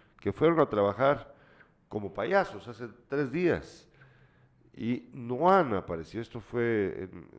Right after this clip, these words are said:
en, no sé si, en qué, en qué municipio del departamento de Guatemala, ahorita voy a tratar de buscarlo, se me ha olvidado dónde fue, pero ellos se fueron a trabajar,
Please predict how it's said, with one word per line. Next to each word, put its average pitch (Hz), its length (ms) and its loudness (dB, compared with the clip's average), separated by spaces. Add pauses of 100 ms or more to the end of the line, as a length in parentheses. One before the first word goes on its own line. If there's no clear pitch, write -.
(400)
en, - 340 -20
no 110 120 -16
sé - 120 -20
si, - 240 -20 (120)
en 104 120 -12
qué, 131 220 -6
en 107 200 -12
qué - 120 -20
municipio 131 460 -16
del 113 180 -8
departamento 110 420 -18
de 120 60 -12
Guatemala, 110 360 -10
ahorita 120 200 -8
voy 120 140 -2
a 117 80 -6 (420)
tratar 113 400 -6
de 117 80 -6
buscarlo, 113 640 -8 (140)
se 95 80 -14
me 101 100 -6
ha - 20 -2
olvidado 104 520 2
dónde 101 180 -6
fue, 104 240 -10 (540)
pero 135 440 -6 (320)
ellos 185 240 -2
se 156 120 -6
fueron 151 580 0 (260)
a 127 140 0
trabajar, 120 760 0